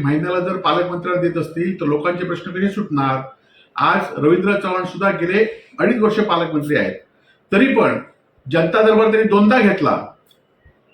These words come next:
आणि या दोनदा जनता दरबारामध्ये हजारपेक्षा जास्त लोकांच्या जनता दरबारामध्ये तक्रारी सोडू शकले नाहीत,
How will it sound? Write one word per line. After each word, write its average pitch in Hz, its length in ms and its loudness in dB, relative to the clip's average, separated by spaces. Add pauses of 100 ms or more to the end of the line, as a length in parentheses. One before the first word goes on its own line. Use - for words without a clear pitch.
(180)
आणि 180 160 0
या 190 60 2
दोनदा 175 420 0
जनता 175 320 0
दरबारामध्ये 156 840 -2 (840)
हजारपेक्षा 208 520 2
जास्त 202 440 0
लोकांच्या 180 680 -2
जनता 156 280 -2
दरबारामध्ये 156 360 -2
तक्रारी 151 460 -2
सोडू 170 300 0
शकले 147 280 -2
नाहीत, 190 220 -2